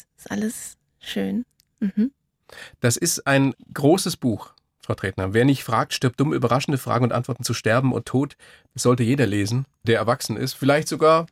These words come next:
Speaker 2: schon Jugendliche. Jeder, der sich bis jetzt auch noch nicht mit diesem Thema beschäftigt hat, weil es hilft. Also mir hat's zumindest ein bisschen schon geholfen. Wir wissen alle nicht, wann es soweit ist und wie wir dann damit umgehen.
Speaker 1: Eben.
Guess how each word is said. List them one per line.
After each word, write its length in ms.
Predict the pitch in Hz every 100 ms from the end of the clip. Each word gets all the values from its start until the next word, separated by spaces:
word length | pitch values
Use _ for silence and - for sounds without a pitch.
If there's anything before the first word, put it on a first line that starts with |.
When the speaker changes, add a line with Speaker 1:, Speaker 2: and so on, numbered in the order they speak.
| _ _ _
Speaker 2:
schon 260 | - 135
Jugendliche. 600 | 123 147 175 135 143 147 131 - -
Jeder, 220 | 139 160
der 260 | 131 139 127
sich 220 | 131 -
bis 160 | 131
jetzt 240 | - 143 -
auch 100 | 123
noch 140 | 135
nicht 240 | 135 170 156
mit 140 | 131
diesem 180 | 127 120
Thema 240 | 135 135
beschäftigt 560 | 120 - 117 - 120 -
hat, 140 | 117 - - - _ -
weil 160 | 107 139
es 80 |
hilft. 460 | - 214 120 - - _ _ _ _ _ -
Also 180 | 117 120
mir 180 | 160
hat's 220 | 160 - -
zumindest 400 | 131 147 143 -
ein 140 | 120
bisschen 340 | 175 - 131 120
schon 220 | 123 120
geholfen. 500 | 113 117 135 - 113 127 120
Wir 120 | 131
wissen 200 | 151 151
alle 240 | 123 151
nicht, 280 | 147 156 151 - -
wann 160 | - 123
es 120 | 147
soweit 300 | 143 123 120
ist 260 | 127 165 -
und 180 | 117 117
wie 100 | 131
wir 60 |
dann 140 | 127 120
damit 220 | 113 -
umgehen. 400 | 120 139 147 160
Speaker 1:
Eben. 360 | 208 208 190